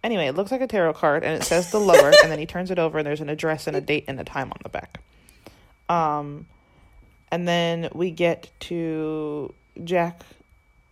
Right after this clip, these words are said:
Wilder. He's standing on the beach. He's, like, checking his haul from pickpocketing, pickpocketing this guy. And in his back pocket, which, like,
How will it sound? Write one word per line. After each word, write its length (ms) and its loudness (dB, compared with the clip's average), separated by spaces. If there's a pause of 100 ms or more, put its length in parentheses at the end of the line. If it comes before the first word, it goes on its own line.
(320)
Wilder. 500 2
He's 100 -18
standing 260 -6
on 100 -6
the 60 -6
beach. 320 -10
He's, 200 -10
like, 200 -8
checking 280 -8
his 140 -6
haul 300 -2
from 160 -14
pickpocketing, 540 -6 (100)
pickpocketing 560 -12
this 140 -12
guy. 360 -6 (480)
And 120 -6
in 80 -8
his 120 -8
back 320 -2
pocket, 380 -6
which, 180 -6
like, 180 -2